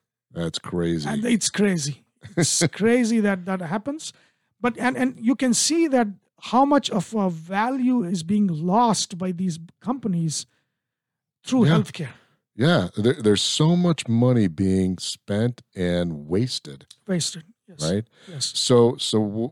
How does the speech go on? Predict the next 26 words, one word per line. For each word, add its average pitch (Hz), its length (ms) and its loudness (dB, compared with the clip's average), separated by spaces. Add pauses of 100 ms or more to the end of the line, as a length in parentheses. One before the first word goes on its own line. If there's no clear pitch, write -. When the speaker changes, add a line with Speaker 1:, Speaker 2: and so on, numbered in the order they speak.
Speaker 1:
what's 110 320 -4
on 104 140 0
the 101 80 -2
horizon 95 500 -2
now? 80 200 -8
What 85 120 -6
are 98 40 -2
you 95 80 -2
gonna 101 120 0
do 98 140 -2
for 90 140 -4
employers? 82 640 -4
Speaker 2:
So 247 300 2
what, 233 380 -2 (640)
what 247 260 0
we 302 100 2
have 294 120 0
seen 269 260 0
over 226 200 4
the 196 100 -2
years 208 500 -2
as 196 280 -8
in, 190 160 -10
as 190 240 -8
a 180 40 -6
clinic 208 520 -4